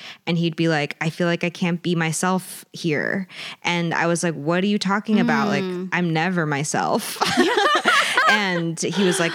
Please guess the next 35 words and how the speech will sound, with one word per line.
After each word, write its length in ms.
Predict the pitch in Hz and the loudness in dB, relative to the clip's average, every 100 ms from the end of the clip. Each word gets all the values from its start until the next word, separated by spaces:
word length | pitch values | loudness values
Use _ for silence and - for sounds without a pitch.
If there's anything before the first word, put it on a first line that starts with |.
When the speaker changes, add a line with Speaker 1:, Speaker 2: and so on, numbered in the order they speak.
| - | -2
Speaker 1:
"I 400 | 175 170 165 156 | 0 0 0 0
just 200 | 160 156 170 | -2 -2 0
don't 120 | 160 | 0
know 80 | 160 | 0
how 120 | 156 | 0
to 60 | 143 | -2
interact 360 | 147 165 139 139 | -2 -4 -4 -8
with 120 | - | -6
your 120 | 131 | -8
family." 680 | - 254 254 240 233 220 220 | 0 2 4 4 4 4 2
And 160 | 165 | 2
then 140 | 180 170 | 0 0
I'd 100 | 170 | 0
be 100 | 190 | 0
like, 140 | 185 | 0
"What? 280 | 175 220 220 | 0 -2 -2
Just 340 | 220 208 - - | -4 -2 -2 -4
try." 600 | - 160 175 240 220 160 | -2 0 2 2 2 2
Like, 300 | 160 151 - - - | 0 -2 -6 -16 -4
my 80 | 185 | -4
family 360 | 185 170 170 175 | 0 0 0 0
is 100 | 165 | 0
very, 260 | 165 160 | 0 0
like, 240 | 156 143 - | 0 -2 -4
loud 680 | - 151 160 175 160 147 143 135 | -2 2 2 2 2 2 0 -2
and, 560 | 151 147 135 135 - - - | -2 -2 -4 -6 -8 -12 -6
like, 200 | 160 151 | -4 -4
speaking 340 | - 151 185 | -6 -2 0
in 140 | - 180 | 2 2
and 100 | 185 | 2
out 120 | 175 | 2
of 120 | 185 | 0
Spanish 640 | 180 208 196 190 165 156 156 | -2 0 2 4 2 2 0
Speaker 2:
Mm-hmm. 220 | 143 | -2
Speaker 1:
and 80 | 139 | -4